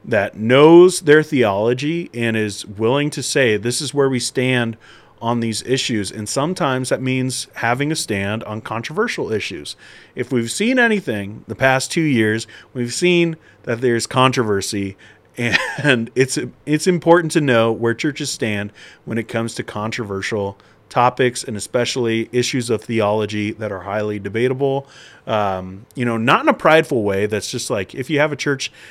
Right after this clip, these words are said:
and they're always talking about Calvinism and they don't talk about the gospel,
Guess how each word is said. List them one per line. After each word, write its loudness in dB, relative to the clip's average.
and -4
they're -2
always 8
talking 2
about -2
Calvinism -2
and -10
they -4
don't -2
talk 0
about -4
the -14
gospel, -4